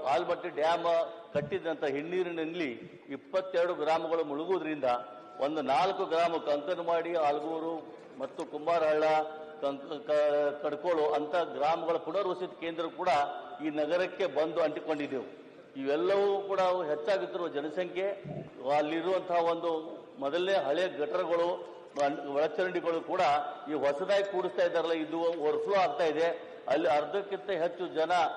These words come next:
ನರಕ ಯಾತನೆ ಕೂಡ ಅನುಭವಿಸ್ತಾ ಇದ್ದಾರೆ. ಇದರಲ್ಲಿ ಕೊಟ್ಟಂತ ನೋಡಿದರೆ ಮುಖ್ಯಮಂತ್ರಿ ಅಮೃತ್ ನಗರೋತ್ಥಾನದಲ್ಲಿ ಮೂರು ಕೋಟಿ ಅನುಮೋದನೆ ನೀಡಲಾಗಿದೆ ಅಂತ ಬರೆದಿದ್ದಾರೆ. ಕೆ ಇ ಐ ಡಿ ಎಫ್ ದಿಂದ ಒಂದು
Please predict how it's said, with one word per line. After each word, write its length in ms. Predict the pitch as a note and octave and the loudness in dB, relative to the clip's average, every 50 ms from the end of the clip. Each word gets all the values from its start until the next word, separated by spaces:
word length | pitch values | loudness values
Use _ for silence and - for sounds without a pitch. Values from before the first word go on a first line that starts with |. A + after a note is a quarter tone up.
| - - C3 | -6 -6 -2
ನರಕ 260 | C3+ D3+ F#3+ G#3+ G3 | 0 0 0 0 2
ಯಾತನೆ 380 | G3+ F#3 F3 E3 D3+ F3+ E3+ E3+ | 2 2 2 2 2 -2 -4 -4
ಕೂಡ 160 | - F3 F3 | -2 0 2
ಅನುಭವಿಸ್ತಾ 580 | E3 D3 D3+ D3 D3 D3+ E3 F3 E3 - - | 2 2 2 0 0 2 2 0 2 2 2
ಇದ್ದಾರೆ. 600 | D#3 D3 C#3+ D3 C#3+ C#3+ D3+ D#3+ D#3+ - - - - - - - - D3 | 2 4 4 4 4 4 4 2 2 0 -4 -8 -12 -14 -16 -14 -10 -6
ಇದರಲ್ಲಿ 400 | D#3 E3+ E3 F3+ F#3 G3 G3 G3 | -6 -2 0 0 2 2 2 0
ಕೊಟ್ಟಂತ 500 | G3 - E3+ E3+ - - G3 G3 - G3+ | 2 2 2 2 2 0 -2 0 0 0
ನೋಡಿದರೆ 380 | F#3 F3 F3+ F3+ F3+ F#3+ F#3 | 0 0 -2 -2 0 0 0
ಮುಖ್ಯಮಂತ್ರಿ 720 | D#3+ D#3+ F3 F#3 F3+ G3 G3 F#3 F3+ F3+ F3 F3+ F#3 F#3 | 0 0 -4 -4 -2 -2 0 0 0 0 0 -2 0 2
ಅಮೃತ್ 500 | E3+ D#3 D#3+ E3 E3 F#3 F#3+ F#3 - E3 | 2 2 2 2 2 0 0 0 0 -2
ನಗರೋತ್ಥಾನದಲ್ಲಿ 1200 | E3 E3 D#3+ F3+ F#3 F3+ F3 F3+ F#3 F3 F3 F3 E3+ F3+ F3 F3 E3+ E3+ E3 D3 - - - - - | -2 -2 0 2 2 2 2 2 2 2 2 2 2 2 2 4 2 2 0 -2 -4 -8 -12 -12 -6
ಮೂರು 300 | B2+ D#3 F3+ F#3+ F#3+ F3+ | -2 0 2 2 2 2
ಕೋಟಿ 500 | F#3+ F3+ F3 F3 E3+ E3+ E3+ F3 D#3 C#3 | 0 0 0 0 0 0 -2 0 0 2
ಅನುಮೋದನೆ 420 | C#3 C#3+ D3+ E3+ G3 G#3+ G#3 G3 | 2 0 2 2 2 2 2 2
ನೀಡಲಾಗಿದೆ 500 | F3+ F3 F3 E3 E3+ E3 D#3 D#3 D#3+ D#3+ | 0 0 0 2 2 2 2 2 2 2
ಅಂತ 160 | D#3+ D3+ - E3+ | 0 0 0 -2
ಬರೆದಿದ್ದಾರೆ. 580 | D#3+ D3+ D3+ D3+ D3 D3+ D3+ D3+ D#3 D#3 D#3 D3 - - - - - - | 0 0 0 0 0 2 4 4 4 4 2 0 -2 -6 -10 -12 -6 -4
ಕೆ 80 | D3 | 0
ಇ 180 | D#3 E3 F3+ F#3+ | 2 2 4 4
ಐ 220 | F#3 F3 F3 F3 | 6 6 4 4
ಡಿ 80 | F3 F3+ | 4 2
ಎಫ್ 380 | F3+ F3 E3+ E3+ E3+ F3 F3+ | 4 4 4 2 2 -2 -4
ದಿಂದ 200 | E3 E3+ E3 D#3+ E3+ E3 E3 E3 E3 - - - - - - - - - - - - - | -4 -2 0 2 4 4 4 4 2 -2 -6 -10 -14 -14 -16 -18 -20 -20 -20 -20 -6 -2
ಒಂದು 240 | D3 D#3+ D#3+ D#3+ | 0 0 2 4